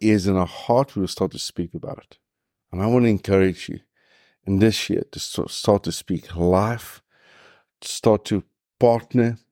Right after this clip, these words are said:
with what God is doing, and trust God to see his heavenly realm entering your physical realm. I want to pray with you, and I'm gonna trust God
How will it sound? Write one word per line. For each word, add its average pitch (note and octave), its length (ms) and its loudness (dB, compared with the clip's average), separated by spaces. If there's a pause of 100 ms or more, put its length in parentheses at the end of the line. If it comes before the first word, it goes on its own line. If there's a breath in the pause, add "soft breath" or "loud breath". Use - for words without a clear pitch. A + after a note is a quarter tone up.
(100)
with - 160 -8
what G2 220 -2
God F2+ 180 4
is E2+ 140 -6
doing, A2+ 460 2 (580 loud breath)
and F2 180 -8
trust - 460 -2
God - 320 -4
to - 80 -14
see A#2 320 0
his A2 580 -4 (800 soft breath)
heavenly C3 640 2
realm F2+ 560 0 (440)
entering A2 600 2
your G2+ 520 2 (140)
physical F2+ 680 -4
realm. D#2 340 -12 (640)
I - 60 -4
want A2+ 140 4
to G#2+ 100 -4
pray A2+ 160 4
with A#2 220 -4
you, B2+ 160 0 (640 soft breath)
and F2+ 80 -2
I'm F#2 60 0
gonna A2 160 2
trust - 340 0
God F2 260 -4